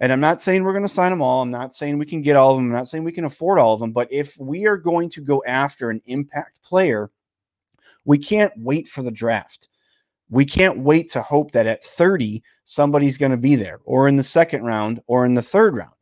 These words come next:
We have to address this in free agency via signing somebody or trading somebody, restructuring our guys. We have to do it if we wanna make an immediate impact on this season, because I'll always harp on what the Tampa Bay Buccaneers just did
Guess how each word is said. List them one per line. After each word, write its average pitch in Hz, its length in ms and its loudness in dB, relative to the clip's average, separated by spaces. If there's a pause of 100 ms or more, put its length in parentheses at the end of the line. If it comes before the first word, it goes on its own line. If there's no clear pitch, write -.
(260)
We 139 260 -2
have 143 400 -4
to 180 340 -6 (760)
address 131 580 0
this 131 420 -2 (140)
in 123 180 -2
free 151 300 -2
agency 123 500 -4
via 110 500 -2 (280)
signing 139 420 2
somebody 165 460 0
or 113 180 -4
trading 147 460 2
somebody, 147 420 -2
restructuring 135 640 -2
our 135 120 0
guys. 127 200 2
We 131 140 -4
have 151 220 0
to 175 100 -8
do 135 240 0
it 127 160 2 (460)
if 127 180 -2
we 147 160 4
wanna 156 240 4
make 139 180 2
an 135 60 -6
immediate 120 380 -4
impact 113 340 -8
on 107 140 -10
this 107 160 -14
season, 98 260 -12
because 104 320 -6
I'll 110 180 4
always 131 320 4
harp 156 300 4
on 127 160 2
what 123 200 -4
the 113 100 -10
Tampa 123 320 -2
Bay 160 160 0
Buccaneers 165 560 -2
just - 260 -8
did 117 280 0